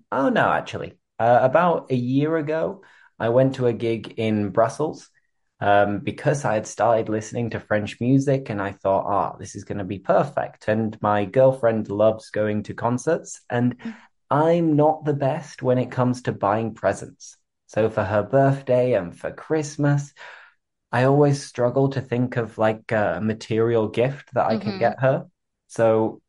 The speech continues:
Speaker 1: what I do as a result is look at, uh, events and experiences, and in particular concerts,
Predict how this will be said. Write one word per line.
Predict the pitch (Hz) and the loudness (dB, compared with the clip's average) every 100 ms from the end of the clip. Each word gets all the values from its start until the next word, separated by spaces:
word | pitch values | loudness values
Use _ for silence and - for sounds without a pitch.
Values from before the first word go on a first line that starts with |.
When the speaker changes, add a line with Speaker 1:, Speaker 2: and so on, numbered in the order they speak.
| _ - | _ -4
Speaker 1:
what | 113 107 | 2 2
I | 110 | 0
do | 165 151 | 0 0
as | 113 | 0
a | 110 | -2
result | 117 151 180 170 - | -6 0 0 0 -6
is | 143 123 113 - 127 | -6 -4 -6 -10 0
look | 123 120 - - | 0 0 -6 -6
at, | 113 - - - | -6 -6 -10 -18
uh, | 98 92 87 | -10 -8 -8
events | 117 110 139 139 139 139 - - | -10 -2 2 4 4 2 -4 -12
and | - | -12
experiences, | - - 156 147 143 139 135 131 127 123 | -12 -4 0 2 2 0 -2 -4 -4 -4
and | 101 98 - | -6 -8 -4
in | 143 | -2
particular | 139 139 143 139 - 117 120 139 | -2 -4 -6 -6 -6 -2 0 -2
concerts, | - 123 135 143 170 - | -4 -2 -2 -2 -4 -4